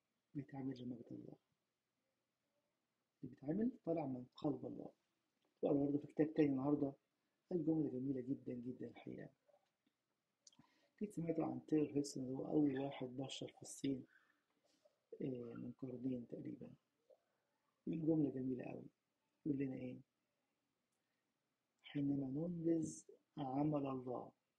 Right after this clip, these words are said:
بطريقة الله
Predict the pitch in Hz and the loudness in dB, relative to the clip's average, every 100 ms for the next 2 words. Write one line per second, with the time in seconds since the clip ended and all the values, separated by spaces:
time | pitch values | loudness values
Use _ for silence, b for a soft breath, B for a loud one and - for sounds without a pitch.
0 | _ _ _ _ _ _ _ _ _ - | _ _ _ _ _ _ _ _ _ -6
1 | 147 - 127 143 185 - 156 - - - | -4 -2 0 2 2 2 -2 -2 -8 -6
2 | 135 131 117 | -4 -4 -6